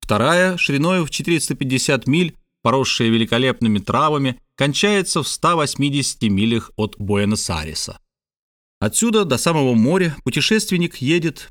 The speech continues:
по бескрайним лугам, покрытым дикой люцерной и чертополохом.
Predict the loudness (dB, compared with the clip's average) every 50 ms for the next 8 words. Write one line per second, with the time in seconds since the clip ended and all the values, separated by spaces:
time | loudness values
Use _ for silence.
0 | -8 -4 -2 -2 -2 -2 -2 -2 -2 0 0 2 2 2 2 2 2 2 2 2
1 | 2 2 0 -2 -4 _ _ _ _ _ -8 -8 -4 -2 0 0 2 2 2 0
2 | 0 -2 -2 -4 -2 0 0 0 0 0 0 0 0 0 0 -2 -4 -4 -4 -2
3 | -2 0 0 2 0 0 0 -2 -4 -6 -8 -8 -6 -6 -6 -6 -6 -6 -6 -6
4 | -2 -2 0 0 0 -2 -4 -6 -8 -10 -10